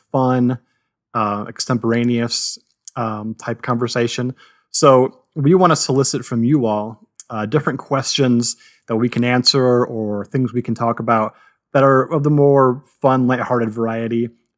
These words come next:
They can be philosophical, but they're not too philosophical. Not the kind of fare we usually deal with, but something a little bit more lighthearted and fun. The best, um, suggestions and entries and questions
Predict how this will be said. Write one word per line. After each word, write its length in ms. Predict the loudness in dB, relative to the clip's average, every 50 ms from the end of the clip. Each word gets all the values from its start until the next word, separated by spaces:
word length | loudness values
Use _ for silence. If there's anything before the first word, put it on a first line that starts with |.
| _ _ -4
They 120 | -2 -2
can 280 | -4 _ -6 -2 0 2
be 100 | 2 2
philosophical, 840 | 2 2 2 2 2 2 2 2 2 0 -2 -2 0 2 2 2 0
but 220 | 0 -2 -2 -2
they're 120 | -2 -8 -8 _ _ -12
not 240 | -10 -10 -10 _ _
too 180 | 0 2 2 2
philosophical. 840 | 2 0 0 0 0 -2 -4 -4 -4 -6 -10 -8 -6 -6 -6 -8 _ _ _ _ _ 0
Not 180 | 2 2 2 2
the 60 | 0
kind 200 | -2 0 -2 -2
of 80 | -2 -2
fare 200 | -2 -2 0 0
we 100 | 0 0
usually 540 | 0 0 2 2 2 2 0 -4 -4 -6 -6
deal 260 | -6 -8 -8 -6 -8
with, 140 | -10 -10 -12
but 100 | -12 -10
something 220 | -10 -8 -8 -8
a 40 | -10
little 260 | -6 -6 -4 -4 -4
bit 120 | -4 -4
more 240 | -8 -8 -10 -10 -12
lighthearted 520 | -12 -12 -12 -12 -14 -14 -12 -12 -12 -12 -12
and 140 | -16 -16
fun. 360 | _ -2 0 2 2 0 -2 -4 _ -20 _ _ _ _ -8
The 80 | -8
best, 560 | -4 -2 0 0 0 0 -2 -4 -6 -10 -14 _ _ _ _ _ _ _ -6
um, 140 | -6 -4 -4
suggestions 760 | -2 -2 -2 0 2 2 2 2 0 0 0 0 0 0 -2
and 120 | -2 -4 -6
entries 600 | -4 -2 -2 -2 -2 0 0 2 2 2 0 0 -2
and 80 | -6 -10
questions 800 | -8 -10 -10 -8 -8 -8 -4 -4 -2 -2 -2 -2 -4 -6 -8